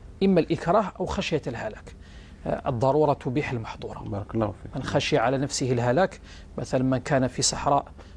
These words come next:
Speaker 1: ولم يجد إلا خمراً وخل-، هل-، خشي أن يهلك عطشاً يشرب، لكن ال-،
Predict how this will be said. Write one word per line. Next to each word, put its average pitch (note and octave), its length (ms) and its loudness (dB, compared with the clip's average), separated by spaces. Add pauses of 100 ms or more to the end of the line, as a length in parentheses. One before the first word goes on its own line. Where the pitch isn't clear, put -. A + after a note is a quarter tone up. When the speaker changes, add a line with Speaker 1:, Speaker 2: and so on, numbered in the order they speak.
(140)
Speaker 1:
ولم C#3+ 240 2
يجد B2+ 240 -2
إلا B2+ 240 0
خمراً A#2+ 360 -2 (680)
وخل-، - 600 -2
هل-، C#3+ 460 2
خشي D#3+ 380 0
أن D3+ 160 0
يهلك C#3 400 4
عطشاً C3+ 560 2 (420)
يشرب، A3 360 0
لكن G3 380 -2
ال-، - 200 -2